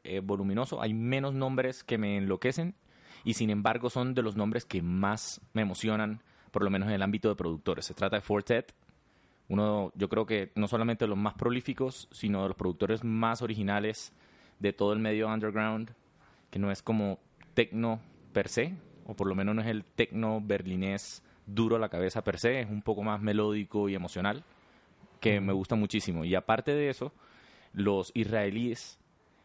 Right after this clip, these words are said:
Speaker 1: eh, Red Access, que hacen parte como de la nueva escuela, la nueva guardia de D A Tennis, que fue, em, fundador de Life and Death,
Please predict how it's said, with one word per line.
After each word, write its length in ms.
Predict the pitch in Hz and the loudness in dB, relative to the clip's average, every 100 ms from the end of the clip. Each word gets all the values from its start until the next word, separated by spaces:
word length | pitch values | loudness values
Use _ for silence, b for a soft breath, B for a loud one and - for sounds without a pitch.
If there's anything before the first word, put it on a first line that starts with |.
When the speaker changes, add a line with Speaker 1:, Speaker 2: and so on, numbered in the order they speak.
| - | -4
Speaker 1:
eh, 220 | 104 95 | 0 0
Red 280 | 101 104 110 | 2 2 4
Access, 640 | - 110 - 98 - - - _ _ - | 4 2 2 -2 -2 -10 -16 _ _ -8
que 100 | 101 | -4
hacen 220 | 95 110 | -2 0
parte 320 | 101 110 117 | 2 0 0
como 260 | 110 107 95 | 0 2 2
de 60 | 87 | 0
la 120 | 87 | 0
nueva 640 | 90 104 110 113 113 110 B B B - | 0 2 2 2 0 -2 B B B -10
escuela, 560 | 98 - - 110 113 113 | -10 -6 2 2 4 0
la 120 | 98 | 0
nueva 280 | 98 104 110 | 2 2 2
guardia 760 | 104 110 110 104 107 104 98 - - | 2 2 2 0 0 0 -2 -12 -12
de 380 | 101 95 92 80 | -4 -2 0 -2
D 260 | 90 110 113 | -2 0 2
A 40 | |
Tennis, 500 | 127 120 120 117 - b b b b | 0 0 -2 -6 -12 b b b b
que 240 | 101 101 | 0 0
fue, 400 | - 101 104 113 107 | 0 -2 0 0 0
em, 220 | 92 90 - - | -2 -6 -12 -14
fundador 480 | - 110 92 95 101 | -4 -2 0 -2 0
de 100 | 110 | 0
Life 220 | 110 120 | -2 -2
and 120 | 123 | -2
Death, 200 | 165 | -2